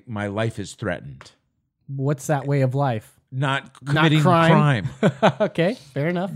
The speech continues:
Speaker 1: So if you say it the right way, then you have a chance at asylum. But if you say the wrong thing at the border, then you're gonna be held up in, in,
Speaker 2: But they
Speaker 1: in a
Speaker 2: are s-,
Speaker 1: detention.
Speaker 2: they are coming there for an economic reason. Now, why would you come up there for those people that are saying economic reasons and,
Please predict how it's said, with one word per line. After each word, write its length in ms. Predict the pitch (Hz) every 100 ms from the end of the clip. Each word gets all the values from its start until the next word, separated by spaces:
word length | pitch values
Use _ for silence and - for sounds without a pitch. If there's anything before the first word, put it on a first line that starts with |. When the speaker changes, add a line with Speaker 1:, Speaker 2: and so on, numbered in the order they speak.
| 143 139 -
Speaker 1:
So 160 | 170
if 100 | 160
you 120 | 143 160
say 360 | - 190 196
it 120 | 180 -
the 80 |
right 280 | 143 156 151
way, 500 | 160 196 160 131 123 - _ -
then 280 | 120 180 190
you 100 | 180
have 220 | 156 131
a 40 |
chance 440 | 117 - 147 139 139
at 60 | 113
asylum. 540 | - 120 104 82 80
But 120 | 117
if 120 | 117 139
you 80 |
say 240 | 135 - 185
the 120 | 160
wrong 320 | 131 147 147
thing 360 | 131 170 175 156
at 100 | -
the 60 |
border, 500 | 110 110 104 98 95 - _ _ _
then 320 | 127 127 117 - _
you're 120 | 120 113
gonna 140 | 104
be 120 | 90
held 280 | 95 131 143
up 240 | 139 135
in, 300 | 123 107 107 -
in, 160 | 117
Speaker 2:
But 140 | 151 185
they 100 | 180
Speaker 1:
in 60 |
a 40 | 190
Speaker 2:
are 200 | 214 247
s-, 80 | 196
Speaker 1:
detention. 260 | 160 165
Speaker 2:
they 120 | 165 156
are 180 | 202 226
coming 280 | 185 160
there 120 | 147 135
for 140 | 151
an 60 | 151
economic 440 | 135 139 131 127
reason. 380 | 127 131 135 127
Now, 160 | 139 135
why 280 | 151 185
would 400 | 196 160 151 156
you 60 | 151
come 200 | 139 185
up 120 | 190
there 160 | - 147
for 120 | 135
those 140 | 139 135
people 200 | 175 156
that 100 | 143
are 40 |
saying 240 | 135 151
economic 420 | 143 139 147 156 156
reasons 320 | 135 135 127
and, 180 | 127